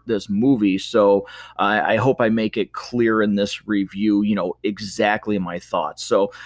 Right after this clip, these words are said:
let's talk about this plot. If you've watched the trailer, you know that, to his surprise,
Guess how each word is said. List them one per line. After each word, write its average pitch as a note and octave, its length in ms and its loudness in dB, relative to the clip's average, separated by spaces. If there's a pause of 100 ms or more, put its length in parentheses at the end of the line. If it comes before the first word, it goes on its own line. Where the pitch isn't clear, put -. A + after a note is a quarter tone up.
(120)
let's - 160 -2
talk A2+ 320 -2
about F#2+ 400 -2
this G#2 220 -8
plot. F#2 500 0
If C#3+ 160 -4
you've F#3 140 -6
watched F#3+ 320 2
the C3 60 -6
trailer, G#2 520 4 (380)
you B2 160 2
know A2 300 2
that, G2+ 420 0 (140)
to F3 180 0
his D3+ 220 2
surprise, G#2 760 -2